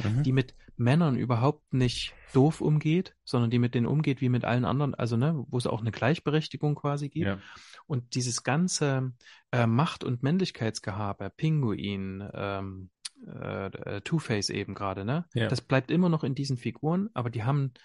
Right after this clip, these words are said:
Speaker 2: die, die bewegen die Geschichte quasi nicht. Also die haben keine Macht über die Geschichte. Und das ist, ähm, das finde ich sehr interessant. Die können, die halten Selina auf an bestimmten Stellen, weil es eben immer noch das Ding ist. Aber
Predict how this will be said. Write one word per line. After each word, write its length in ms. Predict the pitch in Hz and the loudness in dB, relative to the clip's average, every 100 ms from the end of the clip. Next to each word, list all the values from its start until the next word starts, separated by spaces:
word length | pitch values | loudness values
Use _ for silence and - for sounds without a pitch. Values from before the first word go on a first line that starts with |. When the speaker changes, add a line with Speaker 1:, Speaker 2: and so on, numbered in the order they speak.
| _ | _
Speaker 2:
die, 380 | 127 120 120 - | 0 2 0 -2
die 100 | 117 | -4
bewegen 320 | 120 135 156 | 0 2 2
die 80 | 127 | 0
Geschichte 440 | 120 - 175 - | 0 0 0 -2
quasi 320 | - 104 95 | -2 -2 -2
nicht. 180 | 98 98 | -4 -4
Also 160 | - 107 | -4 0
die 80 | 117 | 0
haben 80 | |
keine 220 | 123 143 123 | 0 0 2
Macht 240 | 135 - | 0 -2
über 140 | 117 | -4
die 100 | 110 | -2
Geschichte. 500 | 107 101 143 - 92 | -4 -4 -6 -6 -8
Und 140 | 92 95 | -6 -6
das 140 | 113 | -4
ist, 260 | 123 - - | -4 -4 -6
ähm, 420 | - 110 107 104 101 | -6 -4 -4 -6 -8
das 180 | 113 | -10
finde 280 | - 139 127 | -4 -2 0
ich 60 | 120 | 0
sehr 140 | 139 | -2
interessant. 500 | 123 - 113 113 92 | -2 -4 -6 -6 -8
Die 60 | - | -12
können, 400 | - 139 127 117 | -2 0 0 -2
die 140 | 120 101 | -6 0
halten 340 | 127 123 104 | 0 0 -6
Selina 420 | - 110 190 117 | -6 0 2 2
auf 320 | - 98 92 - | 0 -4 -4 -6
an 220 | 113 92 | -6 -6
bestimmten 380 | - - 101 107 | -8 -4 -4 -6
Stellen, 280 | - 120 | -4 -2
weil 80 | 117 | -2
es 100 | 98 | -4
eben 200 | 107 104 | -6 -4
immer 180 | 104 107 | -2 0
noch 140 | 104 | 0
das 200 | - 101 | -4 -8
Ding 200 | - 113 | -2 0
ist. 260 | 175 190 - - - - - - | 0 -2 -4 -18 -20 -20 -20 -8
Aber 600 | 113 110 104 104 98 | -2 0 0 -2 -4